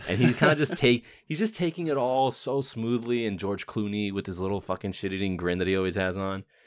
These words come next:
Speaker 1: And he's like,
Speaker 2: Mm.
Speaker 1: you know, "She already left me once. I don't think she's gonna do it again just for kicks." You know, it's just shit like that.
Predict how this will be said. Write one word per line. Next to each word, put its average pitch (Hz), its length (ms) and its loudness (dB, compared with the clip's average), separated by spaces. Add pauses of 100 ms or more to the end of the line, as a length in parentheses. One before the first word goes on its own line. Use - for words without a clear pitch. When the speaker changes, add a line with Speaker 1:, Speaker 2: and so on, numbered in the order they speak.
(300)
Speaker 1:
And 92 100 -8
he's 92 160 -4
like, 85 320 2
Speaker 2:
Mm. 69 200 -4
Speaker 1:
you 101 100 -6
know, 95 160 -4
"She - 180 -2
already 110 240 6
left 101 240 0
me 101 140 -6
once. 101 320 -4
I 104 60 0
don't 95 100 -4
think 104 140 -6
she's 92 120 -8
gonna 95 140 0
do 90 160 0
it 85 80 0
again 90 340 -2
just - 200 -8
for - 100 -18
kicks." - 540 -4
You 69 80 -10
know, 78 140 -4
it's - 200 -14
just 151 220 -8
shit - 160 -4
like 117 160 -6
that. 95 340 0